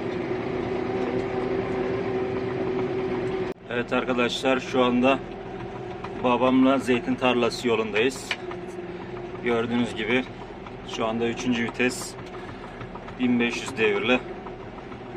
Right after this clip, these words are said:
saatte on iki nokta yedi kilometre ile devam ediyoruz. Gördüğünüz gibi burada hem devir hem de hız göstergesi standart olarak bizlere sunulmuş. Yolumuzda şöyle hafif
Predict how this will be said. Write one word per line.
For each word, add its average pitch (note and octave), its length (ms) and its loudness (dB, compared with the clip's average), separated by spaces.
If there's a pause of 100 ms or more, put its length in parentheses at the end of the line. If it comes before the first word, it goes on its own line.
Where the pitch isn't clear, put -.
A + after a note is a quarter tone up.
(240)
saatte B2 840 4
on B2 200 4
iki A#2+ 180 4
nokta A2+ 260 -2
yedi A2 160 -2
kilometre G2+ 540 0
ile A2+ 160 0
devam A2 260 2
ediyoruz. G#2+ 400 -2
Gördüğünüz B2+ 460 2
gibi C#3 240 2 (600)
burada C3 440 6
hem C3+ 280 4
devir C3 380 8
hem B2+ 240 8
de C3 160 4 (120)
hız A#2 160 -4
göstergesi B2 760 2 (680)
standart B2+ 520 6
olarak A2+ 300 2
bizlere A#2 300 2
sunulmuş. A#2+ 640 0
Yolumuzda C3 500 4
şöyle C3 380 6 (1000)
hafif B2+ 340 0